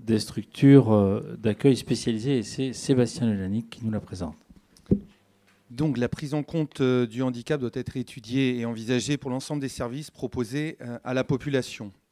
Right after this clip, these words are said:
Speaker 2: Et donc vous savez toutes et tous que le, l'école municipale des sports a, a démarré, euh, en septembre dernier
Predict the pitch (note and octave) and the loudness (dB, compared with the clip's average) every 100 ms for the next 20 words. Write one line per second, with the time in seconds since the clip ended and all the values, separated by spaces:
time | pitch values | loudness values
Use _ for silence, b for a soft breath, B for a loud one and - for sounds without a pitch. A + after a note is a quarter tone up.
0 | _ A2 G#2 G2+ G2+ G#2 - G#2+ G2+ G2+ | _ -12 -12 -12 -14 -16 -12 -10 -8 -8
1 | F#2+ F2+ - _ C3 A2 A#2 - D3 - | -10 -14 -18 _ -12 -6 -6 -6 -12 -6
2 | A2 G#2 G2+ G2 G2 A2+ A2 G#2+ - A2 | -2 0 0 -2 -4 -4 -4 -6 -4 -4
3 | G#2+ G2 - A#2 G#2 F#2+ F#2 b b b | -4 -6 -4 -4 -4 -8 -10 b b b
4 | A#2+ A2 A#2 A2+ G#2 A#2 A2+ G#2 G2+ G2+ | -8 -4 -2 -2 -2 -2 -2 -4 -6 -8
5 | G#2+ A#2 - A2+ G#2 G2+ A#2 D3 | -8 -6 -4 -4 -2 -2 -2 -6